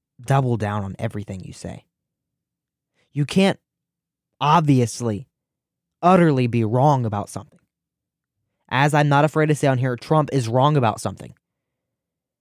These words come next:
You cannot publicly go on, on social media and say, "We need to destroy the Constitution of the United States," and be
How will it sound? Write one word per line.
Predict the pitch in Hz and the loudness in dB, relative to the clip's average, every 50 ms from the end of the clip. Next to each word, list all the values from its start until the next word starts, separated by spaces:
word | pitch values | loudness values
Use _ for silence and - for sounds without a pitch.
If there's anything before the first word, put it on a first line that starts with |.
| _ _ _ | _ _ _
You | - 127 | -2 0
cannot | 151 156 160 156 - | 2 4 4 2 2
publicly | - - 170 170 165 180 165 - 160 160 | 2 2 2 4 4 2 2 2 2 0
go | 143 135 143 147 156 | 2 4 4 4 6
on, | 151 151 147 - | 6 4 4 4
on | - 131 131 120 135 139 131 | 2 2 4 4 2 2 2
social | - 147 143 139 - 135 | 2 2 2 2 0 2
media | 127 131 131 127 120 | 2 2 2 2 2
and | 110 113 110 | 0 -2 -2
say, | - 127 117 107 101 101 - _ _ _ _ _ _ _ | -2 -2 0 0 -2 -6 -12 _ _ _ _ _ _ _
"We | - 147 156 160 | 0 2 4 4
need | 151 147 147 147 139 131 | 4 4 2 2 0 0
to | - 147 | 0 0
destroy | 131 123 - - 127 127 | 0 0 0 0 0 0
the | 120 120 | 2 2
Constitution | 113 110 107 104 - 110 117 107 107 107 | 0 0 -2 -2 -4 -4 -2 -2 -2 -4
of | 104 | -4
the | 104 | -2
United | 104 101 101 95 | -4 -4 -4 -6
States," | - - 101 104 - | -8 -8 -8 -8 -6
and | - 123 | -4 -2
be | 131 135 135 117 | -2 -2 -2 -4